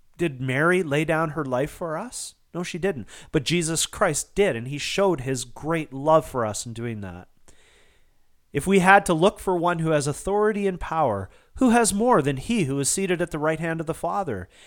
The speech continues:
and who has all authority in heaven and on earth?" Again, that's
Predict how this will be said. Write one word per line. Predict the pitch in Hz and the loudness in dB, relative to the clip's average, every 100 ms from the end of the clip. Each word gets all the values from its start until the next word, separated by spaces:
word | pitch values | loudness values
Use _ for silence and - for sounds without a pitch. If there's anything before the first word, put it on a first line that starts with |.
| - | -4
and | 160 180 | 2 8
who | 196 | 8
has | 190 190 | 8 6
all | 185 214 220 | 8 8 8
authority | - 214 226 180 139 | 6 4 4 4 0
in | 147 | -2
heaven | 143 196 175 120 | 0 0 0 -4
and | 120 147 | -6 -4
on | 147 147 | -2 -4
earth?" | 196 117 - - _ _ _ _ _ 143 | -6 -8 -12 -20 _ _ _ _ _ -18
Again, | 170 117 | -14 -10
that's | 131 - 233 | -10 -10 -14